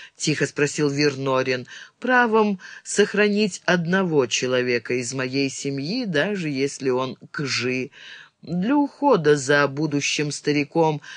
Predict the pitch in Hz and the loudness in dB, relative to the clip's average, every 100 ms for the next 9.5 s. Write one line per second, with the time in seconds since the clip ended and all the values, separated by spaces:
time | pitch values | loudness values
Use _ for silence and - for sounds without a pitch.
0 | - - 151 156 160 156 143 123 135 123 | -14 -6 -2 0 0 0 -2 -2 -4 -2
1 | 135 135 135 131 131 127 123 - 135 135 | 0 0 -4 -2 0 0 -4 -6 0 0
2 | 180 233 - - - _ 123 127 117 - | 0 -4 -8 -18 -18 _ -8 -6 -6 -6
3 | 180 82 - - 117 - 107 101 87 - | -4 -4 -8 -8 -8 -6 -6 -6 -8 -10
4 | _ _ _ _ _ - - - - 147 | _ _ _ _ _ -20 -20 -20 -8 2
5 | 208 233 277 294 285 - 269 262 233 196 | 4 4 2 4 2 0 0 2 2 4
6 | 185 180 175 165 165 160 143 160 160 156 | 4 4 2 4 2 0 2 2 4 4
7 | 151 147 - - 180 175 175 - 190 180 | 4 2 -12 0 2 4 0 2 -2 0
8 | 175 160 165 170 170 165 151 151 151 - | -2 2 2 4 2 2 0 0 0 2
9 | 254 202 135 123 131 | 4 4 2 2 2